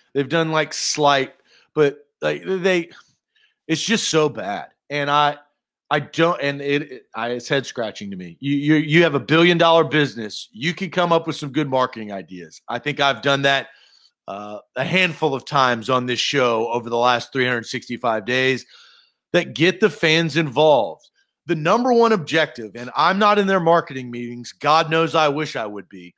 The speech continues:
but they have to have an objective, right? You have to have an identity as a football team. You need to have an identity as a marketer, and they don't have one.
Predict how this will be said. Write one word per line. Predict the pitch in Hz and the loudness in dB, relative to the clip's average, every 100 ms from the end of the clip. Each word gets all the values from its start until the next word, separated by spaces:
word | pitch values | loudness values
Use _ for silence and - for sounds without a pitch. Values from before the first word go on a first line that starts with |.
| _ _ _ - | _ _ _ -2
but | 170 - - _ _ _ | -2 -2 -18 _ _ _
they | 170 196 | 0 4
have | 233 269 | 4 4
to | 294 | 4
have | 277 | 2
an | 254 | 2
objective, | 247 147 165 208 - 113 - _ _ _ _ | -2 -2 0 0 -2 -16 -18 _ _ _ _
right? | 143 175 214 - _ - | 0 0 0 -8 _ -2
You | 196 | 0
have | 214 | 2
to | 240 | 0
have | 226 | 0
an | 220 | 0
identity | 202 147 170 175 160 165 | -2 0 0 0 0 0
as | 143 | -2
a | 143 | -6
football | - 156 139 123 | -2 -2 -2 -6
team. | - 127 117 107 _ _ | -8 -14 -16 -20 _ _
You | 156 | -6
need | 170 180 | -4 0
to | |
have | 185 185 175 | 4 4 2
an | 160 | 2
identity | 151 127 156 160 156 151 139 _ _ - | 0 0 -2 0 2 0 -2 _ _ -2
as | 165 160 - | 0 0 -4
a | 165 | -6
marketer, | 147 151 180 - - _ - - - | 0 0 0 -4 -14 _ -18 -16 -8
and | 170 160 | -6 0
they | 175 214 | 2 4
don't | 226 220 | 2 -2
have | - 180 175 - | 0 4 4 0
one. | 92 | -16